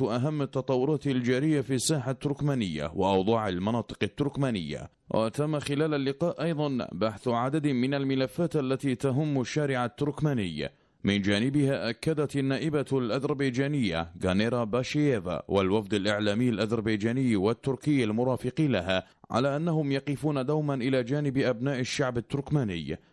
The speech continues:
حيث قدم الصالحي درع الجبهة التركمانية إلى النائبة الأذرية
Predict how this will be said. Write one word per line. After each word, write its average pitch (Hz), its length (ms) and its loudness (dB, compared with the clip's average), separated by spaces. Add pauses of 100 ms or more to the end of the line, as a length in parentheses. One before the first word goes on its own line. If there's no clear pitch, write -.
(120)
حيث 98 240 0
قدم 101 460 2
الصالحي 131 580 -2
درع 123 320 0
الجبهة 127 420 0
التركمانية 131 680 0
إلى 127 220 2
النائبة 123 420 0
الأذرية 117 880 -2